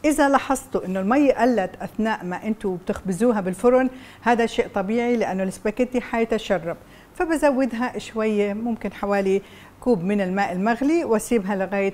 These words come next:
ما تستوي الاسباجيتي على الآخر ونشوف شكلها. أعزائي الاسباجيتي هلأ جاهزة عندي،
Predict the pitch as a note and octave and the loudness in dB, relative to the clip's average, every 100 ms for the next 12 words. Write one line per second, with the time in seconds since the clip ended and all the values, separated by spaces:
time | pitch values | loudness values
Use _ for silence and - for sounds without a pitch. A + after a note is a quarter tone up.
0 | - F#3 F#3 - - - - - F#3 - | -4 -6 -6 -10 -20 -20 -18 -10 -6 0
1 | G3 F#3 E3+ F3 - F3 F3 F3+ C3+ C#3+ | 0 2 -2 -4 -8 -6 -4 -4 -6 -6
2 | F3+ E3 F#3+ - - - - - A3 - | -8 -8 -10 -12 -18 -20 -14 -6 -4 -2
3 | G3+ - - - - - - - - - | -6 -6 -14 -16 -20 -20 -20 -20 -20 -20
4 | - - - - A3+ B3 A#3+ B3+ B3+ - | -20 -20 -20 -10 4 4 6 4 4 4
5 | A#3+ A#3+ A#3+ - G#3+ - G3+ G3 A3+ - | 2 2 0 -4 -8 -2 -2 -2 -4 -2
6 | G3+ F3+ F#3+ F3 - D#3 G#3 A#3+ A3+ A3+ | -2 0 0 -2 -4 -6 0 0 0 -2
7 | G#3+ G#3+ G3+ G3+ G#3 | -2 0 0 0 -2